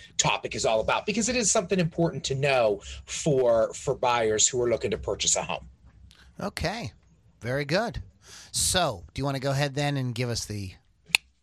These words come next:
Speaker 2: definition?
Speaker 1: Yes, I would love to give you the definition.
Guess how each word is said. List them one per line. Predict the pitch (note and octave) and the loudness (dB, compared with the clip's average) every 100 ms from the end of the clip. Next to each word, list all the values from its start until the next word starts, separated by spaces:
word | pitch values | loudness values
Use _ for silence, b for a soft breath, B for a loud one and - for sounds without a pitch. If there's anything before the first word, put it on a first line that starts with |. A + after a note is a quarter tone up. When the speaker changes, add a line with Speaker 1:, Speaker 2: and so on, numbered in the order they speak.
| _ _ _ _ _ _ - | _ _ _ _ _ _ -2
Speaker 2:
definition? | C3 - A#2 A2 A2 A#2 A2+ A2+ - _ _ - | -2 0 -2 -2 -4 -4 -4 -6 -12 _ _ -2
Speaker 1:
Yes, | A#2+ B2+ - | 0 2 2
I | A#2+ | 2
would | A2+ G2+ | 0 0
love | A#2+ | -2
to | A#2+ | -2
give | A#2 G#2 | -4 -4
you | |
the | G2+ | -4
definition. | F#2 - G#2 - - A2 G2+ G2+ F#2 - - | -2 0 -2 -4 -10 -6 -6 -4 0 0 -2